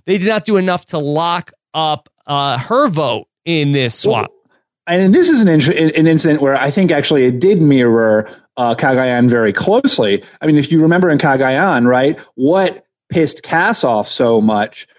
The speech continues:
Speaker 2: right, was all the attention
Speaker 1: For
Speaker 2: that everyone
Speaker 1: Sarah.
Speaker 2: was giving to Sarah. And that's exactly what happened here, right? Carolyn's like, Carolyn says, "They think Kelly's the swing vote. I'm gonna take that power for myself."
Speaker 1: Yeah.
Speaker 2: You know, she was completely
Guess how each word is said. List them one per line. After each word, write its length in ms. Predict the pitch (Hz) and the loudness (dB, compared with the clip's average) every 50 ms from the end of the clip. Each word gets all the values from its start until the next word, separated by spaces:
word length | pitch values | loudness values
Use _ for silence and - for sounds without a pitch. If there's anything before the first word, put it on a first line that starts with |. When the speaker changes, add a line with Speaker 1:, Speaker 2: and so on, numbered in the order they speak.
| _ _ _ | _ _ _
Speaker 2:
right, 380 | 120 127 135 139 131 127 135 - | -4 -2 0 0 0 0 0 -2
was 140 | 151 120 - - _ | -2 -4 -4 -8 _
all 220 | - 175 175 180 175 | -4 -2 0 0 2
the 120 | 165 165 | 2 2
attention 640 | 147 - - - 185 214 208 - 165 120 113 117 113 - _ _ | 2 0 -2 -2 0 0 2 2 2 2 2 2 0 -2 _ _
Speaker 1:
For 100 | - 139 | -6 -4
Speaker 2:
that 120 | 139 143 | -2 -2
everyone 120 | 147 143 143 135 - | 0 0 0 0 0
Speaker 1:
Sarah. 60 | 127 | 0
Speaker 2:
was 80 | 113 101 | -2 -2
giving 420 | - 147 147 139 143 135 135 - - _ _ | -2 -2 0 0 2 0 0 -2 -4 _ _
to 100 | - 135 | -12 -10
Sarah. 420 | - - 226 269 311 - 85 - - _ _ _ _ | -4 -2 -2 0 0 0 -2 -4 -8 _ _ _ _
And 100 | - 151 | -4 -2
that's 180 | 170 180 175 180 | -2 -2 0 -2
exactly 440 | 180 156 113 170 160 175 175 185 175 165 | -2 -2 0 -2 -2 -2 0 0 0 2
what 100 | 160 143 | 2 2
happened 280 | 139 135 - 147 143 | 0 0 0 -2 -2
here, 220 | - 254 285 - 127 | 0 0 0 0 2
right? 180 | 127 135 143 - | 0 0 -2 -2
Carolyn's 440 | - 165 156 156 151 147 143 135 | -2 0 0 2 2 2 2 2
like, 200 | 151 147 143 143 - | 2 0 0 -2 -2
Carolyn 380 | - 170 175 175 180 185 185 175 | -4 -2 0 0 2 2 0 0
says, 360 | - 220 262 254 156 - - - - - - _ _ _ _ _ | 0 0 0 0 0 -2 -6 -10 -16 -20 -20 _ _ _ _ _
"They 300 | 131 117 135 147 180 196 | -8 -4 0 0 0 0
think 280 | 190 180 202 156 120 | 0 -2 -4 -4 -4
Kelly's 420 | - - 147 147 185 165 143 123 117 | -6 -4 -2 0 2 2 2 2 0
the 100 | 123 117 | -2 -4
swing 360 | - - 139 151 185 220 190 | -4 -4 -2 0 2 2 2
vote. 360 | 117 117 101 95 104 120 - _ _ _ _ _ _ _ | 0 0 0 0 -2 -2 -4 _ _ _ _ _ _ _
I'm 200 | - 120 151 196 202 | -6 -4 0 0 2
gonna 140 | 160 123 110 | 0 0 0
take 200 | 120 123 120 120 | 0 -2 -2 0
that 160 | 131 127 110 | -2 -2 -2
power 240 | 123 127 135 139 143 | -2 -2 0 0 0
for 120 | - 147 | 0 0
myself." 540 | 143 143 147 139 - - 170 190 247 202 - | 2 2 2 0 0 0 0 0 -2 -2 -2
Speaker 1:
Yeah. 200 | 127 147 151 127 101 - _ _ _ | -4 -6 -6 -6 -8 -12 _ _ _
Speaker 2:
You 80 | - 247 | -14 -14
know, 120 | - - - _ | -14 -14 -20 _
she 100 | - 160 | 0 0
was 140 | 165 160 - | 0 0 2
completely 840 | - 165 147 120 - - 160 170 202 220 196 185 170 160 147 - | 0 0 0 0 -2 -2 0 2 2 4 4 4 4 2 2 -2